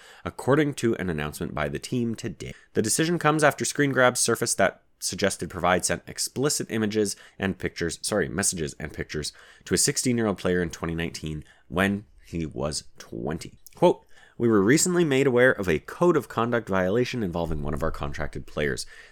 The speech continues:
the team said in a Twitter post. "We've mutually parted ways with Provide effective immediately following the results of an internal investigation." This was, of course, uh, they then have, uh,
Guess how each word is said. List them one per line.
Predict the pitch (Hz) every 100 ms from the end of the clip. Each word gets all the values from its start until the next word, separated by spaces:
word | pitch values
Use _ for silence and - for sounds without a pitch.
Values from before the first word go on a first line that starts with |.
| -
the |
team | 87 87 80
said | - - -
in | 82
a |
Twitter | 76 78
post. | 69 64 - - - -
"We've | 76
mutually | 80 113 127 113
parted | 95 98
ways | 90 135 135
with | 123 -
Provide | 95 92 92
effective | 92 92 92
immediately | 85 85 85 78 73
following | - 98 135 135
the |
results | 113 98 92 -
of | 80
an | 80
internal | 69 - 76 80 82 _ -
investigation." | 95 82 - - 76 - - - _ - -
This | 98 -
was, | 80
of | 76
course, | 78 73 - - - -
uh, | 90 82 71
they | 71 82
then | 76 76
have, | 76 71 62
uh, | - 53